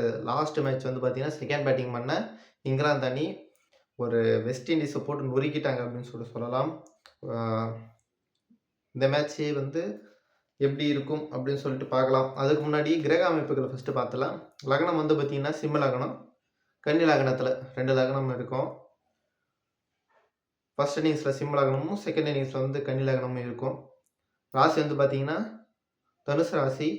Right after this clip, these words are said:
மூல நட்சத்திரம் ஒண்ணாவது பாதத்துல இருக்கு. சரி, இங்கிலாந்து அணியில யார் யார் விளையாடுறதுக்கு பாசிபிலிட்டிஸ் எல்லாம் பதினோரு பேர்.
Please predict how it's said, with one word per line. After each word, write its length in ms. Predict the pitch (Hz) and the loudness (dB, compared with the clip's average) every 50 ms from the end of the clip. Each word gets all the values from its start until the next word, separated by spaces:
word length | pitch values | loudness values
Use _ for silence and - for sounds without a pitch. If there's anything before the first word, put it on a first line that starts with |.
| - - - _ _ _ _ _ _ _ _ _ _ _ _ _ _ _ _ _ | -8 -12 -20 _ _ _ _ _ _ _ _ _ _ _ _ _ _ _ _ _
மூல 300 | - 139 156 165 170 160 | -4 0 2 4 4 4
நட்சத்திரம் 460 | 143 139 131 - 151 - 135 151 156 | 4 2 0 0 -2 -2 0 0 0
ஒண்ணாவது 280 | 143 135 139 135 135 131 120 | 0 2 2 2 2 4 4
பாதத்துல 340 | 117 117 117 117 117 117 117 | 2 2 2 0 -2 -4 -4
இருக்கு. 220 | 113 113 120 131 131 - - - _ _ _ _ _ _ _ _ _ - _ _ _ _ _ _ _ _ _ _ _ _ _ _ _ _ _ _ _ _ _ _ - - _ _ _ _ | -4 -4 -4 -6 -8 -8 -12 -20 _ _ _ _ _ _ _ _ _ -20 _ _ _ _ _ _ _ _ _ _ _ _ _ _ _ _ _ _ _ _ _ _ -20 -20 _ _ _ _
சரி, 260 | _ - 151 135 127 - - - - - - _ _ _ | _ 2 4 4 4 0 -4 -10 -16 -20 -20 _ _ _
இங்கிலாந்து 400 | 143 143 151 175 180 175 165 160 | -6 -2 2 4 4 6 4 2
அணியில 220 | 143 143 139 143 151 214 240 - - - - _ _ _ _ _ | 2 2 2 2 2 2 2 -2 -8 -14 -20 _ _ _ _ _
யார் 140 | - 143 151 | 2 4 6
யார் 180 | 156 151 131 139 | 6 6 4 4
விளையாடுறதுக்கு 500 | 139 147 165 170 160 147 151 151 165 156 | 4 4 4 4 4 2 0 -2 -2 -2
பாசிபிலிட்டிஸ் 540 | - 143 135 135 - 143 135 131 131 - | 0 0 0 0 0 0 0 0 0 0
எல்லாம் 200 | - 135 135 131 | 0 0 0 0
பதினோரு 300 | 117 131 131 127 123 113 | 2 0 0 0 0 -2
பேர். 320 | 113 123 120 110 - - | -2 -2 -2 -2 -4 -8